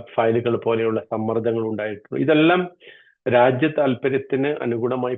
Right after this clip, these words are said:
പരിശോധിക്കപ്പെടേണ്ട വിഷയമാണ്. ഏതെങ്കിലും, ആ, ആളുകൾ, ആ, പിന്നെ ഭരണകൂടത്തിൽ ഇരിക്കുന്ന ആളുകളുടെ നേ-, നേട്ടവും അവരുടെ ക്രോണി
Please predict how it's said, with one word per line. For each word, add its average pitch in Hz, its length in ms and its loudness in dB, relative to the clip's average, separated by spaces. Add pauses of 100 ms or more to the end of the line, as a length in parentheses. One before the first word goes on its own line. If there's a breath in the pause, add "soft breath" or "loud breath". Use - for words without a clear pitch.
പരിശോധിക്കപ്പെടേണ്ട 120 840 0
വിഷയമാണ്. 95 580 -8 (500 soft breath)
ഏതെങ്കിലും, 143 720 4
ആ, 143 220 0 (100)
ആളുകൾ, 143 480 0
ആ, 135 120 -4
പിന്നെ 120 320 -6
ഭരണകൂടത്തിൽ 127 800 -4
ഇരിക്കുന്ന 135 320 -4
ആളുകളുടെ 131 800 -6
നേ-, 135 440 -4
നേട്ടവും 123 460 2
അവരുടെ 113 520 0 (300)
ക്രോണി 123 440 0